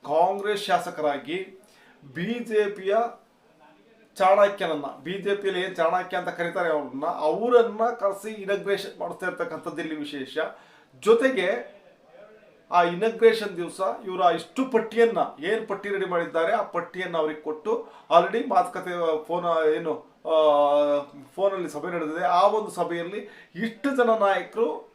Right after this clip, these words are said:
ನಮ್ ಜೊತೆ ಇದ್ದಾರೆ, ನಾವು ಬಿ ಜೆ ಪಿ ಪರ ರೆಡಿ ಇದ್ದೇವೆ ಅನ್ನೋ ಮಾಹಿತಿಯನ್ನ, ಮೆಸೇಜ್ ಅನ್ನ ಅವ್ರಿಗೆ ಕೊಟ್ಟಿದ್ದಾರೆ. ಆ ಕಾರಣಕ್ಕೋಸ್ಕರ ಅಮಿತ್ ಶಾ ಹತ್ತನೇ ತಾರೀಕು ಕರ್ನಾಟಕಕ್ಕೆ ಬರ್ಲಿಕ್ಕೆ ಒಪ್ಪಿದ್ದಾರೆ. ಕರ್ನಾಟಕಕ್ಕೆ ಆ ಕಾರಣಕ್ಕೋಸ್ಕರ ಹತ್ತನೇ ತಾರೀಕು ಅಮಿತ್ ಶಾ ಬರ್ತಾ ಇದ್ದಾರೆ.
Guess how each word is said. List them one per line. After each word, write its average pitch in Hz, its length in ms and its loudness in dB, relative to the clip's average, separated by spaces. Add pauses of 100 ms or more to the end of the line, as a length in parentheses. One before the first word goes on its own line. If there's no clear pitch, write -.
ನಮ್ 170 180 -6
ಜೊತೆ 170 200 -8
ಇದ್ದಾರೆ, 170 320 -2
ನಾವು 214 420 0
ಬಿ 175 180 -6
ಜೆ 180 120 -6
ಪಿ - 160 -18
ಪರ 170 180 -4
ರೆಡಿ 156 160 -4
ಇದ್ದೇವೆ 170 560 -4
ಅನ್ನೋ 156 280 -4
ಮಾಹಿತಿಯನ್ನ, 170 600 -6
ಮೆಸೇಜ್ 156 360 -8
ಅನ್ನ 156 100 -4
ಅವ್ರಿಗೆ 147 200 -4
ಕೊಟ್ಟಿದ್ದಾರೆ. 165 880 -6
ಆ 196 200 8
ಕಾರಣಕ್ಕೋಸ್ಕರ 226 680 0
ಅಮಿತ್ 185 220 -2
ಶಾ - 480 -4 (100)
ಹತ್ತನೇ 294 420 4
ತಾರೀಕು 262 480 0
ಕರ್ನಾಟಕಕ್ಕೆ 185 580 -4
ಬರ್ಲಿಕ್ಕೆ 175 360 -8
ಒಪ್ಪಿದ್ದಾರೆ. 156 960 0 (1700)
ಕರ್ನಾಟಕಕ್ಕೆ 175 760 -2
ಆ 185 340 0
ಕಾರಣಕ್ಕೋಸ್ಕರ 180 640 -4
ಹತ್ತನೇ 190 540 -4
ತಾರೀಕು 170 320 -4
ಅಮಿತ್ 156 180 -10
ಶಾ 170 80 -8
ಬರ್ತಾ 147 260 -6
ಇದ್ದಾರೆ. - 480 -14